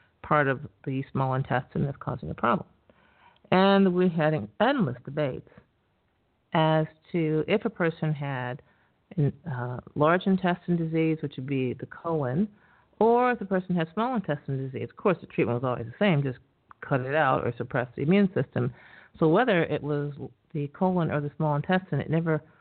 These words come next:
I never understood why it made a difference, since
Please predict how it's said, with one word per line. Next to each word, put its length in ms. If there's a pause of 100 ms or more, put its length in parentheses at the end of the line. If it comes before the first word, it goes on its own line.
(300)
I 100
never 220
understood 560 (220)
why 560
it 100
made 120
a 60
difference, 380 (140)
since 240